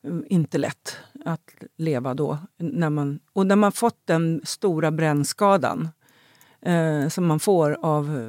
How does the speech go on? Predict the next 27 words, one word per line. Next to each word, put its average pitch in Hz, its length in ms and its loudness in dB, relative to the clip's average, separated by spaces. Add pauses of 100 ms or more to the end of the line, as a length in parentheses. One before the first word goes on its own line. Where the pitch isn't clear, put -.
(100)
människor 151 440 -2
som 143 440 -4 (800)
vill 147 500 -2 (1000)
en 151 320 -2
inte 160 300 -2
väl 151 360 -2 (200)
bara 139 200 -4
för - 140 -12
att 135 120 -12
sälja 131 320 -8
tidningar. 156 580 -2
<laughs> - 1200 -20
Så, 165 680 4 (100)
så, - 300 -8 (180)
så - 140 -4
har 165 160 2
man 160 180 2
ju 160 140 0
en 160 380 2
radar 170 800 4 (840)
på 160 260 2
att... - 340 -8 (840)
Vänta 180 300 -2
här 143 180 0
nu, 131 180 -4 (800)
som 151 340 -2
sagt. - 380 -8